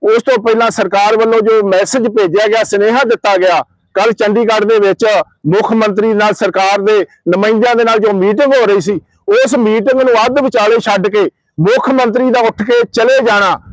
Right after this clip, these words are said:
ਬਹੁਤ ਹੀ ਮੰਦਭਾਗੀ ਤੇ ਨਿੰਦਣਯੋਗ ਇਹ ਸਾਰੀ ਗੱਲ ਆ ਕਿ ਲੋਕੀ ਆਪਣਾ, ਆਪਣੀਆਂ ਗੱਲ ਕਰਕੇ ਤੇ ਉਸ ਮਸਲੇ ਨੂੰ ਹੱਲ ਕਰਨ ਵਾਸਤੇ ਆਉਂਦੇ ਆ। ਤੇ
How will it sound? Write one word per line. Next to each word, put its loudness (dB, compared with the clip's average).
ਬਹੁਤ 0
ਹੀ 0
ਮੰਦਭਾਗੀ 0
ਤੇ 2
ਨਿੰਦਣਯੋਗ 0
ਇਹ 2
ਸਾਰੀ 0
ਗੱਲ 2
ਆ 2
ਕਿ 0
ਲੋਕੀ 0
ਆਪਣਾ, 0
ਆਪਣੀਆਂ 0
ਗੱਲ 0
ਕਰਕੇ 0
ਤੇ -4
ਉਸ 0
ਮਸਲੇ 0
ਨੂੰ 0
ਹੱਲ 2
ਕਰਨ 0
ਵਾਸਤੇ 0
ਆਉਂਦੇ 0
ਆ। -4
ਤੇ -6